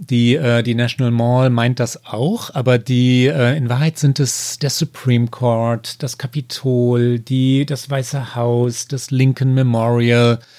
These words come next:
Das Vietnam Memorial kann man nicht wirklich ein Gebäude nennen, aber diese ehrwürdigen Bauten in Washington, wenn man dort, du kennst es, aber unsere Hörerinnen und Hörer sollten es <laughs> baldmöglichst kennenlernen,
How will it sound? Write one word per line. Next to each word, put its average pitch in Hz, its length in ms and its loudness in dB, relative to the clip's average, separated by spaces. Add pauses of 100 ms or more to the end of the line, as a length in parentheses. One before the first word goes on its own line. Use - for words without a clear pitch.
(440)
Das 120 180 -4
Vietnam 123 380 2
Memorial 123 420 2
kann 120 160 -4
man 117 80 2
nicht 117 140 -2
wirklich 123 320 -4
ein 123 100 -4
Gebäude 117 460 2
nennen, 123 320 2
aber 123 180 2
diese 120 500 0 (160)
ehrwürdigen 131 1000 -2
Bauten 127 560 -2
in 120 220 -4
Washington, 107 560 -6
wenn 107 80 -2
man 110 180 0
dort, 127 580 0
du 127 100 -2
kennst 143 380 0
es, 143 160 -2
aber 120 200 -2
unsere 120 280 -4
Hörerinnen 117 480 -2
und 113 200 -4
Hörer 120 260 -2
sollten 117 480 0
es - 420 -10
<laughs> - 40 -8
baldmöglichst 120 680 -2
kennenlernen, 120 600 0